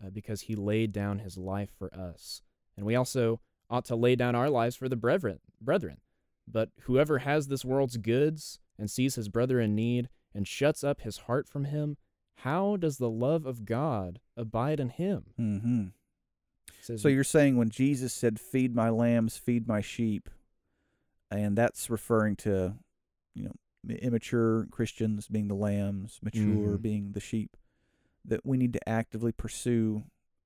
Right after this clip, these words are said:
Speaker 2: uh, some sort of an encouragement, a love, a lifestyle of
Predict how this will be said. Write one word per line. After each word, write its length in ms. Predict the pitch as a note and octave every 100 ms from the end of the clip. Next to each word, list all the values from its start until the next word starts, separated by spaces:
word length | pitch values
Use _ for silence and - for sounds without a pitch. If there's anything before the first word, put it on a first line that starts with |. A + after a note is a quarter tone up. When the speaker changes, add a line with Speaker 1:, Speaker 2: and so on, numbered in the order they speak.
| _ _ _ _ _ _ -
Speaker 2:
uh, 60 | -
some 220 | - B2
sort 220 | - B2
of 120 | G#2+ G#2
an 120 | -
encouragement, 680 | G2+ - B2+ A#2+ G#2 A2 -
a 40 | G2+
love, 500 | G2+ A2+ A2 G#2+ G#2
a 200 | G2+ G2 - _ _ _ -
lifestyle 720 | A2 A#2 - A#2 G#2 G2
of 120 | F#2+